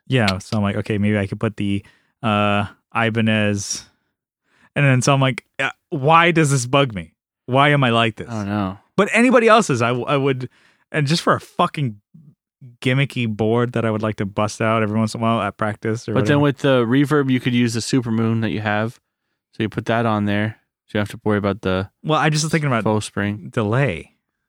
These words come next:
Speaker 1: Yeah, and then I got the faux, or I got the Supermoon mini, which is really cool. I don't know. I'm just like, <sighs>
Speaker 2: Yeah, this is, uh,
Speaker 1: Stupid.
Speaker 2: not a real problem.
Speaker 1: No, no, this is
Speaker 2: <laughs>
Speaker 1: a, not even a first world problem. This is a made up,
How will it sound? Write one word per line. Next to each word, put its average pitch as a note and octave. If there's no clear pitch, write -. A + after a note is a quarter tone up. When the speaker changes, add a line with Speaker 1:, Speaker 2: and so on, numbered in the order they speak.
Speaker 1:
Yeah, F#3+
and E3
then G3+
I G3
got F#3
the D3+
faux, D3+
or C#3+
I C3+
got C#3
the C3
Supermoon C3
mini, A#2
which A#2+
is A#2
really B2
cool. -
I D3
don't A2+
know. E2+
I'm F#3
just F3+
like, D3
<sighs> -
Speaker 2:
Yeah, F2+
this A#2+
is, A2+
uh, G2+
Speaker 1:
Stupid. G#2+
Speaker 2:
not A2
a G#2
real G2+
problem. G2
Speaker 1:
No, C#3+
no, C3
this C3+
is D#3
Speaker 2:
<laughs> D3+
Speaker 1:
a, D#3
not E3
even E3
a C#3+
first C#3+
world A2
problem. F2+
This A2
is C3+
a C3+
made A2+
up, A#2